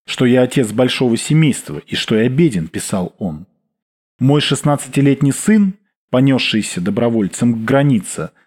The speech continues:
стоил и стоит мне немалых денег. Надеюсь на вашу давнюю дружбу и на вашу любезность. Остаюсь, дорогой родственник, ваш смиренный и покорный слуга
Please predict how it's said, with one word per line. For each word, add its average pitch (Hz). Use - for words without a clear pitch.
стоил 180
и 175
стоит 143
мне 127
немалых 131
денег. 107
Надеюсь 127
на 127
вашу 123
давнюю 117
дружбу 156
и 143
на 131
вашу 110
любезность. 101
Остаюсь, 147
дорогой 147
родственник, 135
ваш 110
смиренный 151
и -
покорный 123
слуга 98